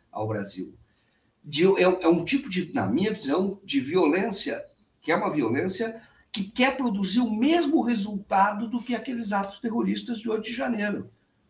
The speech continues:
Olha, o que eu tô falando é grave, por isso que eu pensei pra falar.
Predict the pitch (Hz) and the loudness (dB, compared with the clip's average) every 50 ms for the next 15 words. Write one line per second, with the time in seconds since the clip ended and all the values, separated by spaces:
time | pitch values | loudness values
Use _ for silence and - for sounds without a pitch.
0 | _ _ _ - - - - 254 190 - 170 151 143 147 156 220 233 202 175 160 | _ _ _ -2 0 0 0 0 -2 -2 -2 -4 -4 -2 0 0 0 2 4 4
1 | 185 208 202 - - - - - - - - 185 - 226 202 175 - - 220 269 | 4 4 2 0 -2 -6 -8 -8 -8 -8 -8 -8 -4 -2 -2 -2 0 0 0 -2
2 | - - 185 - - - 104 95 92 - - - | -2 -2 -6 -8 -8 -8 -6 -6 -6 -6 -8 -12